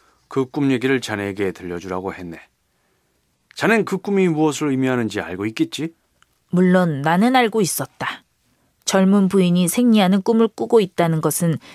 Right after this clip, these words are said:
Speaker 2: 생리가 중단되었다는 것을 의미한다. 임신을 알리는 메시지임과 동시에 어머니로서의 양육 의무가 시작되기 전 잠시만이라도 자유로워지고 싶어하는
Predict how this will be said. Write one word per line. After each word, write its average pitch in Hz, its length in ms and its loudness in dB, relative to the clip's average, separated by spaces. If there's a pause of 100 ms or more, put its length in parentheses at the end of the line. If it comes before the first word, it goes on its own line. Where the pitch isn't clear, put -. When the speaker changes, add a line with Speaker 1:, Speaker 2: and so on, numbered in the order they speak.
Speaker 2:
생리가 247 540 4
중단되었다는 208 800 2
것을 147 320 -2
의미한다. 180 520 2 (880)
임신을 214 520 4
알리는 190 400 4
메시지임과 190 680 2
동시에 165 560 2 (180)
어머니로서의 226 840 4
양육 214 400 2
의무가 165 340 4
시작되기 160 580 0
전 143 240 -2 (400)
잠시만이라도 208 960 4
자유로워지고 240 760 2
싶어하는 185 640 0